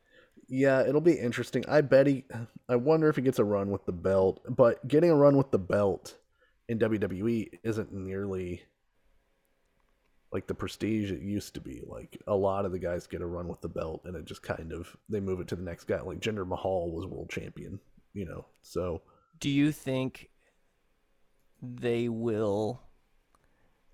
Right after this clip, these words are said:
Speaker 2: actually put the A E W guy, put the belt on him?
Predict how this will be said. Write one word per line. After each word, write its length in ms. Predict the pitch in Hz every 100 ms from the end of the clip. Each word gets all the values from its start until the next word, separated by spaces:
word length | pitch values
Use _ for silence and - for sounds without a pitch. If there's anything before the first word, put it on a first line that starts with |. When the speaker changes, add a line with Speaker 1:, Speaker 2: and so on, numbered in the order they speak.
| _
Speaker 2:
actually 640 | 98 117 - 131 120 113 - - - _ _ _ _
put 320 | - 117 113 -
the 180 | 127 113
A 120 | 87
E 240 | 117 113
W 360 | 117 104 110 110
guy, 480 | 113 101 107 110 - _ _ _
put 140 | 139
the 60 | -
belt 260 | - 110 107
on 120 | 113
him? 140 | 123